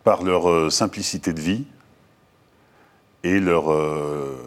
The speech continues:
c'est bio. Les Martins, c'est bio, c'est naturel. C'est, y a rien de, y a rien de, de surfait. Ils sont, ils sont très accessibles. Ils ont une, ils ont une foi, euh, chevillée au corps et,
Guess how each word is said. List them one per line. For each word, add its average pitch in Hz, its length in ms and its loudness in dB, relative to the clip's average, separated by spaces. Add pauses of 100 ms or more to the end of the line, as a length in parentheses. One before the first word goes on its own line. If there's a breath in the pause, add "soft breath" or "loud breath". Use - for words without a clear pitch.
(680)
c'est - 220 -8
bio. 107 300 0
Les 78 80 -10
Martins, 98 340 -2
c'est - 160 -6
bio, 92 260 0
c'est - 160 -8
naturel. 80 580 0
C'est, 65 640 -6 (440 loud breath)
y 73 80 -2
a 67 60 -2
rien 90 240 2
de, 73 320 -2
y 71 80 -2
a 67 40 -2
rien 87 200 -2
de, 76 200 -2
de 71 120 -8
surfait. 107 540 0
Ils 80 80 -4
sont, 76 300 -8 (1080 loud breath)
ils 76 120 -12
sont - 140 -8
très 87 260 0
accessibles. 87 640 -2
Ils 73 240 -6
ont 76 120 -4
une, 71 560 -8
ils 71 160 -8
ont 78 60 -4
une 73 120 -6
foi, 85 380 0
euh, 69 160 -2
chevillée 76 360 -2
au 71 80 0
corps 113 480 6
et, 73 340 -6